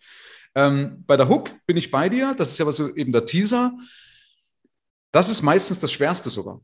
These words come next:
Ja? Also ich merke das ja bei meinen YouTube-Videos, mir fällt das immer sau schwer, weil die YouTube-Videos werden mir immer nachgesagt, sind sehr gut, aber ich bin immer richtig gu-, richtig gut im Texte machen, also im Überschrift machen, in Anführungsstrichen. Ja? Also ich schaff's immer permanent, die Überschriften zu versauen.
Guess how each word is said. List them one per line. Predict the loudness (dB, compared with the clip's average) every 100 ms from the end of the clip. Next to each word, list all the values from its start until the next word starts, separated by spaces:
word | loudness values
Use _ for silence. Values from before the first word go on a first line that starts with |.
| _
Ja? | -4 -4 -6 -8
Also | -4 -4
ich | 0
merke | -2 -2
das |
ja | -2
bei | 0
meinen | 2 2
YouTube-Videos, | 0 0 0 2 4
mir | 6 6
fällt | 4 2
das | 0
immer | -2
sau | 0 -2
schwer, | 0 0 0 -2 0
weil | 2 4
die | 2
YouTube-Videos | -2 -2 -2 0 0 0
werden | 0
mir | 0
immer | 0
nachgesagt, | 0 -4 -2 -2
sind | -2 -2
sehr | 0
gut, | 0 -2 -2
aber | 0 0
ich | -2 -8
bin | -6
immer | -2 -2
richtig | -4 -8 -14 _ _ _ _
gu-, | -6 -6 -8 -12 -6
richtig | -4 -4 -10 -14 _ _ _ _
gut | -4 -2 -2 -4
im | -2 0
Texte | -2 -2 -8 -10 -18 _
machen, | -6 -6 -8
also | -8 -4
im | -4
Überschrift | 0 -2 -2 -4
machen, | -6 -6
in | -6
Anführungsstrichen. | -4 -4 -4 -8 -12 -12 -6
Ja? | -4
Also | -4 -6
ich | -4
schaff's | -2 -2
immer | 0 0
permanent, | 2 2 2 0
die |
Überschriften | -2 -2 -2 -4 -8
zu | -6
versauen. | -4 -2 -4 -6